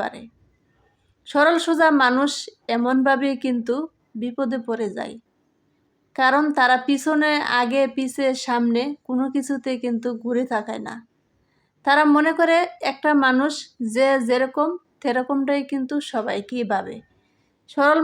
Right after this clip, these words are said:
মানুষটা মনে মনে ভাবে যে আমি যেরকম সরল, পৃথিবীর মানুষগুলো মনে হয় সরল, এমনটাই কিন্তু ভেবে থাকে। কিন্তু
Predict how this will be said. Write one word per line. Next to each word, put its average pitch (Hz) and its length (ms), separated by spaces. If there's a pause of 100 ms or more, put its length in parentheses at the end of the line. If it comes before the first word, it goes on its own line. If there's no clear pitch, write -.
মানুষটা 311 360 (120)
মনে 254 240
মনে 269 160 (100)
ভাবে 214 220 (140)
যে 247 60 (100)
আমি 285 140 (100)
যেরকম 262 340 (140)
সরল, 233 280 (720)
পৃথিবীর 311 440 (100)
মানুষগুলো 240 500 (160)
মনে 226 240
হয় 254 160 (100)
সরল, 233 300 (1800)
এমনটাই 320 520
কিন্তু 285 220 (140)
ভেবে 202 220 (100)
থাকে। 226 280 (600)
কিন্তু 277 240